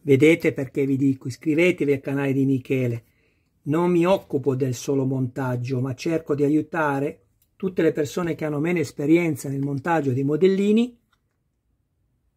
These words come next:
ed evitare così che il modello possa subire dei danni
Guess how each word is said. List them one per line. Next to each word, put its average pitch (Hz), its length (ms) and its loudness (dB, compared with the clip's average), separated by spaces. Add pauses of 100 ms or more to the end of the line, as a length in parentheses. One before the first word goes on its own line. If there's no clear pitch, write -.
ed 143 160 2
evitare 160 460 2
così 160 420 0
che 135 380 -2 (600)
il 160 140 -4
modello 160 420 4
possa 160 380 0
subire 139 420 2
dei 139 160 2
danni 165 640 0